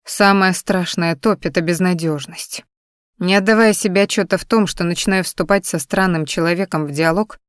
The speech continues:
отозвалась я. Старик замер. На его лице отобразилось отстранение. «Вы правы», вдруг спустя несколько секунд тягостного молчания произнёс он. «Как же вы правы. А ведь вы моложе меня».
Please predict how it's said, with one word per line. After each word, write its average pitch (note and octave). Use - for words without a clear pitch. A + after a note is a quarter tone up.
отозвалась E3+
я. D3+
Старик A3
замер. D#3+
На F#3
его G#3
лице B3
отобразилось F#3+
отстранение. D#3+
«Вы F3+
правы», C#3+
вдруг G3+
спустя -
несколько G#3
секунд G3+
тягостного F3
молчания E3
произнёс D#3+
он. C#3
«Как A3
же G#3
вы G3+
правы. D#3+
А D#3+
ведь F3
вы G#3
моложе F#3
меня». C#3+